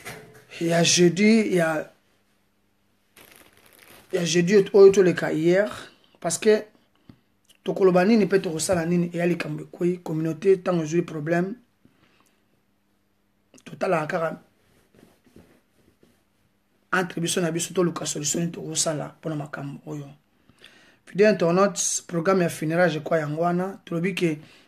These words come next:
lobi, soki possibilité ezali, bato baya disposer lobi na Kavan, autoroute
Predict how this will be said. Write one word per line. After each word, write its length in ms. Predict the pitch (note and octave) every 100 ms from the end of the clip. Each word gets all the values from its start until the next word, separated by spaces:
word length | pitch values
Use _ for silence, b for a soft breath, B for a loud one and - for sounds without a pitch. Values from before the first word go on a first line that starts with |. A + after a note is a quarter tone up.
| B
lobi, 760 | - F3+ A3 G3 A3+ A#3+ B3 - _ _ _ _ - _ _ _ _ _ -
soki 400 | - - G#3 A#3+
possibilité 500 | - F3+ F3+ F3 G#3
ezali, 600 | F#3+ D#3 D#3+ E3+ G#3+ A3+ - _ _ _ _ _ _ _ _ _ _ _ _ _ _ _
bato 260 | E3 E3 F#3
baya 160 | F#3+
disposer 420 | E3+ D3 F3+ F3 F3
lobi 460 | F3+ G3+ F#3 A3
na 140 | G3 E3+
Kavan, 560 | - F#3+ E3 D3 D3+ F3
autoroute 480 | E3+ G3+ G3+ F3+